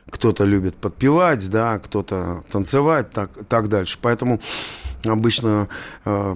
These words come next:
программы, и я не исключение здесь, из, почти из общего правила, вот,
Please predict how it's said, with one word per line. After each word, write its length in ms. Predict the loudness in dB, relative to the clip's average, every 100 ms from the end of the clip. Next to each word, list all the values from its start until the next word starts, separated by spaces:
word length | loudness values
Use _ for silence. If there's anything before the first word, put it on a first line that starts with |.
| 0
программы, 1120 | 2 4 4 4 4 4 2 0 -4 -10 -10 0
и 80 | 4
я 240 | 6 6
не 140 | 4
исключение 680 | 2 0 -2 2 2 4 2
здесь, 360 | 0 -4 -4 -2
из, 280 | 0 0 -2 0
почти 420 | 2 2 2 2
из 120 | 4 4
общего 340 | 2 0 -2
правила, 640 | 0 2 2 2 2 0 -4 -10 -12 -12 -12 -2
вот, 480 | 2 2 2 0